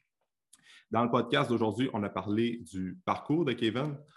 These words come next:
On a également parlé de son sujet de maîtrise. Kevin a fait une maîtrise en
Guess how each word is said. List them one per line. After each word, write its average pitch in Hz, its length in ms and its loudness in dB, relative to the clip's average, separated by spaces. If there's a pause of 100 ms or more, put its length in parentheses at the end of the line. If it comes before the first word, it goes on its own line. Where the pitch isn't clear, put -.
(140)
On 98 140 -4
a 107 200 -2
également 123 360 2
parlé 131 340 0
de 117 140 0
son 101 400 -6
sujet 127 320 -2
de 120 120 0
maîtrise. 107 540 -2
Kevin 113 280 -4
a 101 60 -4
fait 120 240 -6
une 95 180 -4
maîtrise 107 580 -4
en 95 220 -4